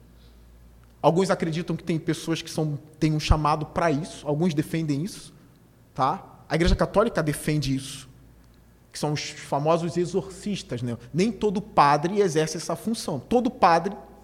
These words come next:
tem que expulsar, mas nem todo padre é um exorcista, tem o título de exorcista,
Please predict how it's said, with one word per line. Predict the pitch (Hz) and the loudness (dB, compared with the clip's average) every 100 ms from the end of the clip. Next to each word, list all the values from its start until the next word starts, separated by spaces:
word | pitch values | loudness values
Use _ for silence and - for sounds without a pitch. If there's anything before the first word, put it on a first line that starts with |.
| - - | -20 2
tem | 214 | 2
que | 254 | 2
expulsar, | - 262 - 156 131 - - - - - - | -4 -6 0 0 0 -6 -20 -20 -20 -20 -6
mas | 160 | -4
nem | 175 196 | -2 -4
todo | 196 196 | -4 -4
padre | 190 170 175 185 | 0 2 4 2
é | 180 | 2
um | 190 | 0
exorcista, | 180 208 - - 208 - | -4 -6 -10 -8 -6 -6
tem | - 175 | -4 -4
o | |
título | 175 - 240 - 165 | -6 -6 -6 -4 -6
de | 135 | -4
exorcista, | 139 143 175 - 151 - - | -4 -4 -6 -6 -4 -4 -4